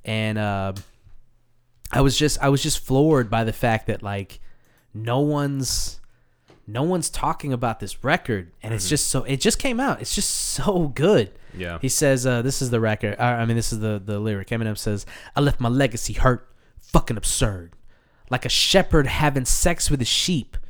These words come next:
Speaker 1: Fuck what you heard."
Speaker 2: Ugh.
Speaker 1: Dude, and that's not even, like, the worst. He just, he, he's just full of 'em. He's just full of 'em on this. "All this talk in my ear, I got an idea, like the clerk when you trying to buy beer.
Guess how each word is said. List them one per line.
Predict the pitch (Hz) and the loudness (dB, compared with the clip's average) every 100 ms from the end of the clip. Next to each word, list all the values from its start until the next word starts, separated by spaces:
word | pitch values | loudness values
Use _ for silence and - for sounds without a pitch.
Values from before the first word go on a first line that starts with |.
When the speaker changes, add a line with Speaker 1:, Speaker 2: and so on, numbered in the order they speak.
| - _ | -14 _
Speaker 1:
Fuck | - - 214 180 | -20 0 2 2
what | 147 - | 0 -2
you | 123 | 0
heard." | - 123 95 85 - _ 101 | 2 2 -2 -10 -20 _ -12
Speaker 2:
Ugh. | 90 85 - - - - - | -10 -10 -14 -20 -20 -20 2
Speaker 1:
Dude, | 240 214 | 4 4
and | 170 | 4
that's | 214 320 359 | 4 4 2
not | 302 | 4
even, | 262 202 | 4 4
like, | 180 143 123 | 2 0 2
the | 123 | 2
worst. | 110 101 123 143 139 - - - - - _ | 2 0 2 2 2 -6 -10 -10 -12 -18 _
He | - 233 | 2 4
just, | 214 285 - - | 4 2 0 -2
he, | 196 190 180 | -4 -2 -4
he's | 165 147 | -4 -2
just | 190 - | -2 -2
full | - 139 | 0 0
of | 165 101 | 0 -4
'em. | 85 - | -12 -8
He's | 139 139 | -6 -2
just | 143 | -2
full | - 170 | -2 0
of | 147 117 | 0 0
'em | |
on | 107 95 | -6 -6
this. | 87 - - - - | -12 -14 -18 -20 -8
"All | 110 | -6
this | - | -4
talk | - 120 - | 0 0 0
in | 117 | -4
my | 110 123 | -4 -2
ear, | 120 | 0
I | 110 | 0
got | 113 113 | 0 0
an | 107 | 0
idea, | 107 104 120 107 | -2 0 0 0
like | 104 - | -2 -4
the | 104 | -6
clerk | - 123 - | 2 2 2
when | 110 | -6
you | 101 | -6
trying | - 117 | -4 -2
to | 110 | -2
buy | 107 104 | -2 -4
beer. | 98 - 120 117 104 | -4 2 2 4 0